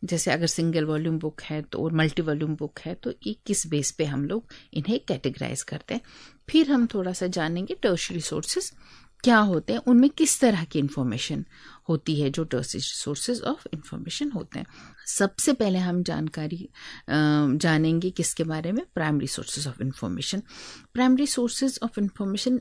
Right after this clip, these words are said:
अब आपको थोड़ा बहुत मालूम भी है कि कौन से, अम, होते हैं, जैसे जिस पे कि original information होती है। जैसे आप खुद कुछ लिख रहे हैं या आपको कहीं से कोई data मिला है,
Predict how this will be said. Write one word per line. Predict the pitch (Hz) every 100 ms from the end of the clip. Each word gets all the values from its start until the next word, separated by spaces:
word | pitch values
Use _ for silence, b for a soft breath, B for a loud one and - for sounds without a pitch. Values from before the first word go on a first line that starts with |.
| -
अब | 185 -
आपको | 175 -
थोड़ा | 196 190 185
बहुत | 180 196 190
मालूम | 160 160 190
भी | 190 165
है | 156 208 254 B B
कि | -
कौन | 277 302 294
से, | - 302
अम, | - 208 185
होते | 180 175 -
हैं, | 226
जैसे | 208 202 -
जिस | 214 240 -
पे | 269
कि | - -
original | - 208 208 214 196
information | 143 156 135 156 180
होती | 165 156 190
है। | B B B -
जैसे | 214 - - -
आप | 214 - -
खुद | - 233
कुछ | - 226 -
लिख | 165 160 -
रहे | 151 139 156 -
हैं | 170 170 B B -
या | 208 262
आपको | 254 247 -
कहीं | 247 214 202
से | 233
कोई | 226 233
data | 180 156 165
मिला | 170 156 139 143
है, | 143 190